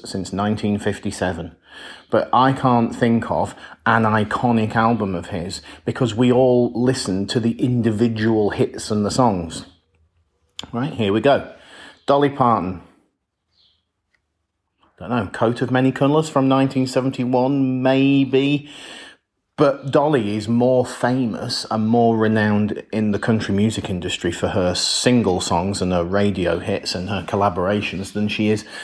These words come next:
for the albums. Let's do something a bit more, uh, newer. Tim McGraw. Right, Tim McGraw, what album came into your mind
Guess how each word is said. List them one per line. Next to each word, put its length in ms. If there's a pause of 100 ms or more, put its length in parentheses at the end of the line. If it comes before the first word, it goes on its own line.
(140)
for 160
the 120
albums. 580 (420)
Let's 160
do 140
something 340
a 60
bit 160
more, 420 (240)
uh, 380 (240)
newer. 840
Tim 200
McGraw. 560 (1160)
Right, 240
Tim 240
McGraw, 540
what 160
album 320
came 240
into 160
your 160
mind 340